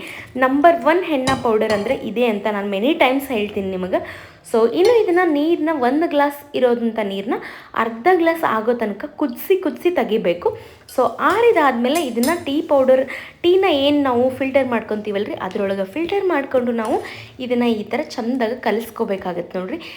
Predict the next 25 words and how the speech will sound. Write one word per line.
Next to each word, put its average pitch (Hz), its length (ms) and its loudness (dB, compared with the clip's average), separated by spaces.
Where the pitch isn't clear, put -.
ಗಂಟು 349 360 4
ಬರ್ತಾವ 339 420 4
ಅಂತ 277 260 0
ಹೇಳಿ 247 320 0
ಯೋಚನೆ 226 460 0
ಮಾಡ್ಬೇಡ್ರಿ, 190 500 -2
ಅದು 220 160 -2
ಗಂಟು 226 300 -2
ಬರಂಗಿಲ್ಲ, 220 520 0
ನೋಡಕ್ 240 400 -2
ಹಂಗ್ 226 160 -4
ಕಾಣ್ತಾವ, 214 440 -2
ಒಡೆದ್ರೆ 349 360 4
ಅದ್ರೊಳಗೆ 262 380 4
ಪುಡಿ 247 180 0
ಏನ್ 233 200 0
ಇರಂಗಿಲ್ಲ. 214 420 -2
So, 269 40 2
ಒಂದೇ 254 320 4
ಸತಿ 403 280 -2
ನೀರು 330 240 -2
ಹಾಕೊಳ್ಳೋಕ್ಕಿಂತ 269 680 -2
ಈ 254 120 -4
ಥರ 302 180 0
ಸ್ವಲ್ಪ 339 340 -2